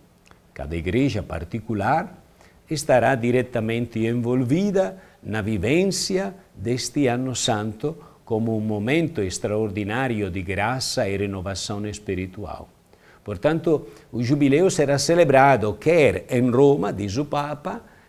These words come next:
quer nas igrejas particulares, como sinal visível da comunhão da igreja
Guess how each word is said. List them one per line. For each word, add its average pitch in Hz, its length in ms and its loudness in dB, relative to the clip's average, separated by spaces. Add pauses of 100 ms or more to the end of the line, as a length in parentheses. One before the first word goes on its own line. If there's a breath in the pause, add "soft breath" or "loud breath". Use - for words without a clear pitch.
(160 soft breath)
quer 156 380 4
nas 117 240 -2
igrejas 135 580 0
particulares, 143 1120 -2 (260 soft breath)
como 131 360 0
sinal 117 600 2
visível 185 800 0 (300 loud breath)
da 101 180 -4
comunhão 143 760 -2 (260)
da 147 160 -6
igreja 101 800 -6